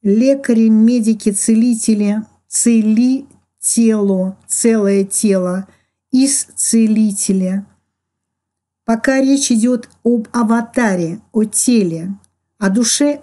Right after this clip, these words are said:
пока нет ни слова. В католическом, латинянском языке есть только материальные объекты и их производные, поэтому и целитель, целое тело, и спаситель.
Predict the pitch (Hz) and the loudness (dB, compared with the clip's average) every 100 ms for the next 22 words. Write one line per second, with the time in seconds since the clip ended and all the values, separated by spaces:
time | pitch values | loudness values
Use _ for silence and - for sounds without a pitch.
0 | _ - 214 214 247 247 240 247 240 226 | _ -6 -4 -2 0 2 2 0 0 2
1 | 226 - 247 233 202 165 220 - _ _ | 2 0 0 2 0 -2 -12 -18 _ _
2 | _ _ _ - 226 247 269 285 220 220 | _ _ _ -4 -2 0 0 0 -2 -6
3 | - 180 202 214 226 226 - 240 254 240 | -4 -6 -4 -2 0 0 0 0 2 -2
4 | - 208 208 208 220 226 - 302 311 - | -2 -2 0 0 -2 -2 -2 -2 -4 -4
5 | 190 240 226 - 247 226 226 220 240 226 | -2 0 -2 -2 -2 0 2 2 2 0
6 | 202 185 185 185 202 285 285 285 277 226 | 0 -2 -2 -2 0 0 -2 -4 0 0
7 | 208 - 220 220 220 226 180 180 202 214 | 0 0 0 0 0 0 0 -2 -2 -2
8 | 214 208 214 - 240 226 - - 294 277 | 0 -2 -2 -2 -2 -2 -6 -2 2 2
9 | 240 196 226 254 277 - _ _ _ _ | 2 2 2 2 -2 -8 _ _ _ _
10 | - - 254 240 233 220 220 - - 240 | -6 -2 2 2 2 0 -4 -6 -2 0
11 | 226 214 214 - 214 196 190 196 _ - | 2 0 -2 -2 0 0 -2 -6 _ -4
12 | 247 233 - - - - - 262 254 247 | -2 -2 -8 -20 -6 -6 -2 -2 0 -2
13 | - 254 277 285 - _ _ - - 233 | 0 2 2 0 -6 _ _ -6 0 2
14 | 233 220 | 2 0